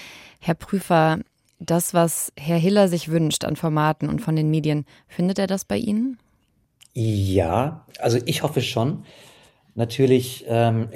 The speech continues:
Speaker 2: gehört das absolut zum Themenspektrum vom Zeitmagazin, dass wir über Fragen, was heißt das heute eigentlich, ein Mann zu sein und was sind männliche Rollen, reflektieren. Das Zeitmagazin Mann als Magazin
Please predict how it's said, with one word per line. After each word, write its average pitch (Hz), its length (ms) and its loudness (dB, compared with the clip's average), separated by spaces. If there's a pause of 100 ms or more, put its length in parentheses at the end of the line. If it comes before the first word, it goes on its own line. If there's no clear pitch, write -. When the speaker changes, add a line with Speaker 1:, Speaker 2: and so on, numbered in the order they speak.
(140)
Speaker 2:
gehört 110 360 0
das 104 420 0 (640)
absolut 117 480 -2
zum 104 180 -2
Themenspektrum 107 720 -2
vom 95 260 -6 (200)
Zeitmagazin, 104 1000 2
dass 98 240 -2
wir 95 360 2 (920)
über 113 200 2
Fragen, 98 480 0
was 92 220 0
heißt 98 300 -2
das - 240 -6
heute 98 280 -2
eigentlich, 90 600 -8
ein 98 160 -2
Mann 95 220 0
zu 104 140 0
sein 95 500 2 (140)
und 104 140 -6
was 123 140 -2
sind 104 160 -4
männliche 104 320 4
Rollen, 101 420 4 (520)
reflektieren. 120 720 2 (920)
Das 123 160 4
Zeitmagazin 123 760 6
Mann 147 240 8
als 107 220 6
Magazin 110 800 2